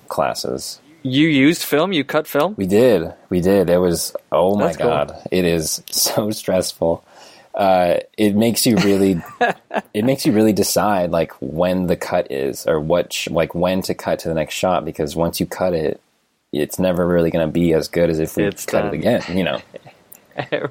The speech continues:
Speaker 1: So I would, we would be in the, in the editing room. I'd be in there with, like, my two, um, group partners. So, like, one shot it, uh, I was in it, and my friend directed it, or, or something like that. And, but it's just us three.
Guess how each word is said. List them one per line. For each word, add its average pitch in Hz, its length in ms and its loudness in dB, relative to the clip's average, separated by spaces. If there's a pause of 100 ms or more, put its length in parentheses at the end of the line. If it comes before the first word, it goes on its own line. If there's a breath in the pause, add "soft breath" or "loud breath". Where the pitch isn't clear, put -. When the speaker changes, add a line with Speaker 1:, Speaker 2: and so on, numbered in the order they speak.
Speaker 1:
So 120 100 2
I 101 80 4
would, 101 260 0
we 104 140 2
would 98 180 0
be 107 160 4
in 104 180 2
the, 87 440 4 (100)
in 92 120 2
the 85 80 2
editing 110 340 2
room. 90 260 -2
I'd 98 120 2
be 113 80 4
in 110 80 4
there 98 120 2
with, 90 280 -4
like, 82 180 -2
my 80 120 -2
two, 87 520 2 (300)
um, 80 240 0
group 117 240 2
partners. 76 580 -2 (520)
So, 82 120 -4
like, 76 140 -4
one 101 160 2
shot 87 320 0
it, 82 200 0 (540)
uh, 73 520 0 (800)
I 92 120 2
was 92 160 -2
in 87 180 -4
it, 82 380 -2
and 78 180 -2
my 78 100 0
friend 82 220 -2
directed 78 320 -2
it, 76 100 -2
or, 76 160 0
or 82 120 2
something 85 260 -4
like 78 140 -6
that. 76 240 -4 (480)
And, 78 280 0
but 87 100 0
it's 85 100 0
just 85 140 -4
us - 220 0
three. 76 300 0